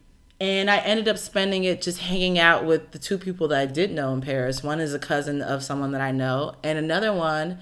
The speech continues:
is Julie, who lives out there. She's Parisian. And I met her through a friend out here in New York. And we haven't seen each other in, like, a couple years, but we always keep in contact through Instagram. And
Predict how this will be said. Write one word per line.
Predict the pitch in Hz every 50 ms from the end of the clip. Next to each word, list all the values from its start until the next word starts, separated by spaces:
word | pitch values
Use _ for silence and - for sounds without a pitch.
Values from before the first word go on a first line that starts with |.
| - - - - - - -
is | - 160 156 156 156 151 151 156 156 151 - - -
Julie, | 185 175 180 220 262 269 262 240 233 214 208 220 247 262 262 - - - -
who | - - - 220 214 208 208 208 208 208 196 -
lives | 175 190 202 202
out | 208 196 190 190 -
there. | 190 180 180 185
She's | 185 - 190 175
Parisian. | 180 - - 175 170 175 175 175 170 175 175 170 170 170 170
And | - - 165 160
I | 160 165
met | 170 170 156 160
her | 170 165
through | 165 165 - 151 147
a | 151
friend | 160 - - 269 320 330 202 139 127 127 131 127
out | - 151 147
here | 156 160 160
in | 160 160
New | 156
York. | 156 180 226 277 240 151 - - - - - - - - - - - - - _ _
And | - 190 190 196 190 180
we | 226 269
haven't | 330 349 330 226
seen | - 247 240
each | 247 240 -
other | 220 190 185 175
in, | 165 160
like, | 151 143 -
a | 147
couple | 135 - 160 - - 147
years, | 143 147 160 160 147 139
but | 143 139
we | 139 143
always | 139 143 139 139
keep | 139 - 156 143
in | 143 131
contact | 131 151 143 139 151 139 139 139
through | - 131 92
Instagram. | 87 143 139 135 - 139 131 135 135 131 127 127 131 135
And | 131 131 131 131